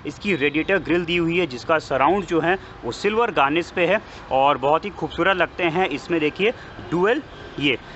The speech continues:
बूमरैंग शेप्स की एलईडी डीआरएल लाइट्स। ये एलईडी डीआरएल्स भी हैं, यानी ये दिन के टाइम पे भी जलेंगी और ये नाइट को भी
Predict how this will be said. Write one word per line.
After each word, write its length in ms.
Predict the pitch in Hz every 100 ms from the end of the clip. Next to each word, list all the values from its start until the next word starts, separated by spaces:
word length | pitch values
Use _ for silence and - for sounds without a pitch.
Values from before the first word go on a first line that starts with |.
| -
बूमरैंग 440 | 120 240 208 185 185
शेप्स 300 | 170 156 -
की 160 | 233 285
एलईडी 320 | 151 147 160 240
डीआरएल 440 | 151 147 151 147
लाइट्स। 240 | 127 113 - - -
ये 100 | 196
एलईडी 340 | 175 180 185 226
डीआरएल्स 520 | 147 151 151 214 185
भी 100 | 190
हैं, 120 | 202
यानी 220 | 208 165
ये 240 | 175 185 202 -
दिन 160 | 165 185
के 100 | 202
टाइम 200 | 190 190
पे 100 | 196
भी 80 | 190
जलेंगी 460 | 180 180 190 220
और 260 | 185 147 160
ये 320 | 151 151 233 - - 123
नाइट 340 | 135 156 175
को 140 | 165
भी 140 | 147